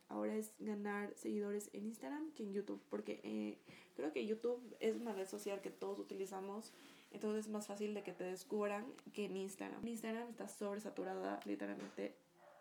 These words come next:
de varios creadores de contenido, entonces siento que ahí es un poquito más difícil que en YouTube.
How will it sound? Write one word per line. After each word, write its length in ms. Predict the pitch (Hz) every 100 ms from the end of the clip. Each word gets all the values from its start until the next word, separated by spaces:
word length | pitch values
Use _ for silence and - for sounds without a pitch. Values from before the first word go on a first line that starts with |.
| - - - - - - - 185
de 520 | 196 196 190 185 190
varios 280 | 190 196 208
creadores 400 | 202 190 190 202
de 100 | 208
contenido, 720 | 202 208 190 208 226 214 226
entonces 260 | - 214 214
siento 220 | 240 269
que 180 | 214 - -
ahí 140 | - 208
es 100 | 214
un 60 |
poquito 300 | 202 196 -
más 140 | 104 104
difícil 440 | 104 208 - 107 -
que 80 | 104
en 140 | 92
YouTube. 300 | - -